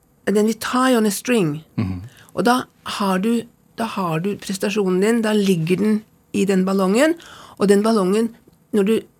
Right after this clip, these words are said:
Speaker 1: sover, så bare binder du den på fingeren, og så da ligger, da svever den ballongen over hodet på deg i natt.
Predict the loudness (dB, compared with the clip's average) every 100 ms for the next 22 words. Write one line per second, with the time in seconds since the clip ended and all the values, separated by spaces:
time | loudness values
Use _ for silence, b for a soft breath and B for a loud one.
0 | _ -14 -2 0 2 2 2 0 2 2
1 | 2 0 -2 -2 -2 -2 0 0 0 0
2 | 0 0 0 -2 -2 -4 -6 -14 B B
3 | -8 -2 2 4 2 2 0 0 0 0
4 | -2 -2 -2 -2 -4 -6 _ _ -8 -8
5 | -6 -4 -4 -4 -4 -6 -10